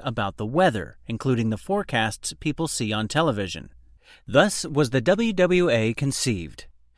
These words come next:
The group works with the Red Cross Red Crescent's Climate Center, which gathers data on the number of people affected by any given climate event.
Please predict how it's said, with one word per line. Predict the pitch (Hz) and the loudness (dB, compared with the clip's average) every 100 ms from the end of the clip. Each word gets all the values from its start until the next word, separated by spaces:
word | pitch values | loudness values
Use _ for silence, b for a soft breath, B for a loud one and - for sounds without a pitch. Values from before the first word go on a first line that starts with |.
| b b | b b
The | 160 | 0
group | 175 233 - | 4 2 2
works | 131 147 - - | 0 0 0 -6
with | 120 | -2
the | 104 | 0
Red | 95 120 165 | 2 2 2
Cross | 143 131 139 - | 2 2 0 -2
Red | 113 151 - | 0 0 0
Crescent's | 127 117 127 123 | 0 0 0 -2
Climate | - 185 160 110 | -2 0 0 0
Center, | - 95 71 - - | -4 -6 -8 -12 -8
which | 123 - | -6 0
gathers | 131 123 127 | 0 2 0
data | 113 113 110 123 | 2 2 2 0
on | 123 | 0
the | 117 | 0
number | 113 139 147 | 2 2 2
of | 120 - | 0 -2
people | 190 139 139 | -4 -2 -2
affected | 151 - 202 - 117 | -4 0 -2 0 -2
by | 117 123 | 0 0
any | 139 185 | 0 -2
given | 170 147 139 | 0 2 0
climate | - 107 101 104 | -2 -4 -2 -4
event. | 127 131 - | -2 -2 -4